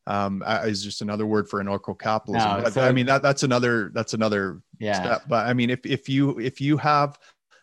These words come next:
Speaker 1: a government, let's call it a government, that does only w-,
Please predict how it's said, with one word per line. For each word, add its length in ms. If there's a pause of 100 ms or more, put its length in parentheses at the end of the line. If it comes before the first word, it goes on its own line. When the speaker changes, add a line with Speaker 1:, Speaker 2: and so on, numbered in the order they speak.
Speaker 1:
a 80
government, 720
let's 160
call 180
it 60
a 40
government, 540 (220)
that 480
does 500
only 560 (320)
w-, 260